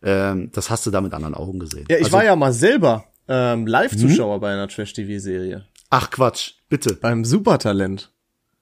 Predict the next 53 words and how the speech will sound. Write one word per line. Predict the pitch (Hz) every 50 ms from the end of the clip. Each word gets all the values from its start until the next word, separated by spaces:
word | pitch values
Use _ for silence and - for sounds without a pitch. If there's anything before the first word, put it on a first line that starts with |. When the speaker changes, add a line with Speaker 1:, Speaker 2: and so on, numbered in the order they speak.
| _ _ _ _ -
Speaker 1:
Warst | 139 143 196 240 - -
du | 269 262 247 202 - - _
da | - - 147 151 208 277 339 - -
in | 156 165 -
irgendeinem | 185 190 190 170 -
Finale | - 147 120 110 123 170 240 269 247
oder | 208 175 175 160 156
bei | 143 156 147
diesen, | 147 139 127 143 139 135 123
bei | 123 120 113
diesem | 123 123 123
Speaker 2:
Bei | 156 175 196
so, | 185 - 110
Speaker 1:
Casting? | 101 98 98 - 87 85 -
Speaker 2:
bei | 143 151
so | 151 190
einer | 202 202 196 180
normalen | 180 180 180 190 196 202 196 180
Supertalent-Show | 180 160 151 131 123 117 104 101 101 95 95 - 107 98
hab | 110 113 117
ich | 117 -
zugeguckt. | - 123 110 110 104 - - 98 98 - - - _ _ _ _ _ _ _ _ _ _ _ _ _ _ -
Speaker 1:
Ach, | 87 - - - - -
Speaker 2:
Äh, | 120
Speaker 1:
krass. | 123 123 123 - 92 - - - - - _ -
Speaker 2:
das | 113 113 117 120 143
war | 170 175
im | 175 156
Kolosseum | 151 - 135 135 135 - - 185 180 151 131 127
in | 117
Essen. | - 151 - - - 107 131 180 - - - -
Ähm, | 123 120 120 120 120 110
da | - 113 107
war | 104 117 135 147
ich | 147 - -
noch | 143 131 131
mit | 135 123 -
meiner | 113 127 123 123 123 117 - -
Ex-Freundin, | 147 151 - - - 180 175 175 170 - -
also | 131 123 120 127
mit, | 120 110 - - - - -
also | - 117 110 113 110
auf | - -
jeden | 127 120 113
Fall | - 113 110 107 98 104
war | 117 113 107
ich | 113 -
da | 120 107 95
mit | 107 107 -
einer | 104 110 110 107
meiner | 101 95 90 85
Ex-Freundinnen | 147 - - 190 170 160 147
zusammen. | - 143 143 147 165 180